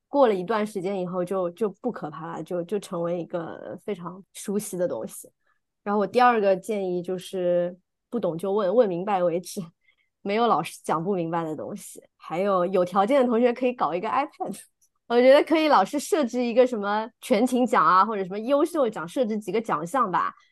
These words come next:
然后结束以后可以贡献一个水果公司的八五折名额。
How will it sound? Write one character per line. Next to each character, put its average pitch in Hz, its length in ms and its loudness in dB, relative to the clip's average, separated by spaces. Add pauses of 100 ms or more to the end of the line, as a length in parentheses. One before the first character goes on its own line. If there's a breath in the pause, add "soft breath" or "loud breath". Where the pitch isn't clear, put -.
(200 soft breath)
然 190 100 2
后 214 80 -2
结 208 160 2
束 269 200 0
以 202 80 2
后 190 420 0 (300)
可 - 160 -4
以 196 320 0 (340)
贡 269 180 4
献 226 240 4
一 214 60 2
个 226 80 2
水 220 180 -2
果 214 160 0
公 202 200 -2
司 233 180 -4
的 202 420 -2
八 233 160 4
五 214 140 2
折 196 160 -4
名 202 260 -4
额。 208 160 -4